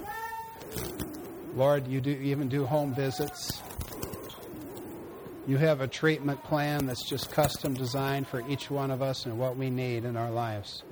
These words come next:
no matter what we've experienced, what we've been through. You are the Lord that heals us.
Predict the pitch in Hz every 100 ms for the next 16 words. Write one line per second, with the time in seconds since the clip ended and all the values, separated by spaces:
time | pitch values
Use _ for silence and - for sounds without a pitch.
0 | - - - - - - 131 131 123 120
1 | 131 147 135 131 - - 143 139 123 107
2 | - 135 117 120 113 120 113 113 117 101
3 | 98 - - - - - - - - -
4 | - - 120 127 127 123 117 113 120 117
5 | 113 101 127 120 107 107 92 - - -